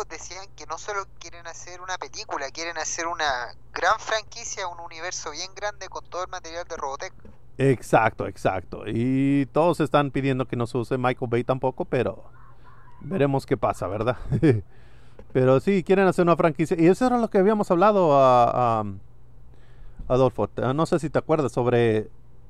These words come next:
Speaker 2: si se pueden hacer varias películas, películas al lado y también alguna cosa de televisión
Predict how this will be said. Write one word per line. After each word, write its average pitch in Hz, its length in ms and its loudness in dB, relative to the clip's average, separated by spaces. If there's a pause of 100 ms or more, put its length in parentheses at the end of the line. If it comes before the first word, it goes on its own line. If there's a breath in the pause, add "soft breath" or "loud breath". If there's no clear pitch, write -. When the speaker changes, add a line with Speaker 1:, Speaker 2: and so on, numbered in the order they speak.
(120)
Speaker 2:
si - 180 -10
se 127 100 -4
pueden 143 200 2
hacer 131 200 0
varias 131 300 2
películas, 170 720 2 (420 soft breath)
películas 143 520 4
al 127 120 2
lado 170 420 2
y 214 140 -4
también 170 320 -2
alguna 139 320 0
cosa 143 260 -2
de 120 120 2
televisión 120 680 0